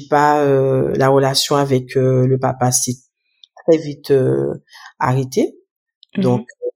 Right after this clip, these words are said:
Speaker 1: j'ai vécu cette grossesse, on peut le dire, euh, seule.
Speaker 2: Seule ?
Speaker 1: Voilà, seule, ouais.
Speaker 2: Mhm.
Speaker 1: Même s'il était, euh, il était présent, mais voilà, j'étais pas en couple, je n'allais pas au rendez-vous avec, euh, accompagnée, euh, j'étais seule.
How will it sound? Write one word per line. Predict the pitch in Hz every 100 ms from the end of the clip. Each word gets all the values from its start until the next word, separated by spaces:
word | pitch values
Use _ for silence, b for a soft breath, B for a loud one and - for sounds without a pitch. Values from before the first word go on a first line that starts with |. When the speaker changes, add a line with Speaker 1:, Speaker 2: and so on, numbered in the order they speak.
| 123
Speaker 1:
j'ai | 123 127
vécu | 123 120 139
cette | 143 135
grossesse, | 127 123 123 - 196
on | 120
peut | 117 120
le | 117
dire, | 117 120 127 123
euh, | 139 139 - -
seule. | - - 151 127
Speaker 2:
Seule ? | - 214 226 302 - _ _ _
Speaker 1:
Voilà, | 127 120 - - _
seule, | - 127 117
ouais. | - -
Speaker 2:
Mhm. | 190
Speaker 1:
Même | 131 123
s'il | - -
était, | 139 - 123 120
euh, | 123 117 - B B B B
il | - 135
était | 127 127
présent, | - 143 175 175
mais | 135 123 123
voilà, | 139 135 123
j'étais | - 117
pas | 117
en | 120 117 -
couple, | 131 131 135 - 117
je | 120
n'allais | 117 113 123
pas | 117
au | 120 123
rendez-vous | 131 127 120 - 117
avec, | 117 120 - - -
euh, | -
accompagnée, | - - 123 123 117 113 123 131 131 135 135 135 b b b _ -
euh, | -
j'étais | 123 120 120 117
seule. | - 165 180